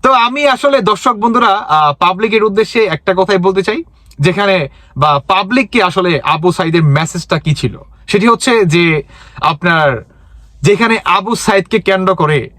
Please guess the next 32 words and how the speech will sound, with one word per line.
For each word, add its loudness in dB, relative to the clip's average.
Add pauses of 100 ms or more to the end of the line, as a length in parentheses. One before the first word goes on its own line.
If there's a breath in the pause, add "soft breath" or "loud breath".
(120)
বা 0
আমার 0
ভাইকে 0
কেন্দ্র 0
করে 2
বাংলাদেশে 0
শেখ 0
হাসিনার -2
পতন -2
ঘটানোর 2
জন্য 0 (340 loud breath)
সমস্ত 0
শ্রেণীর 2
মানুষ 0
তারা -2
একত্র -2
হয়, 0
দলবিদ 0
নির্বিশেষে, 0 (400 loud breath)
সেখানে 0 (220 loud breath)
এই 2
শহীদ 2 (220 loud breath)
আবু 0
সাইদকে 0
তারা 0
ভুলে 0
গেলেন -2 (160)
এবং 0
আমার 0
পরিবারকে 0
ভুলে 0
গেলেন। 0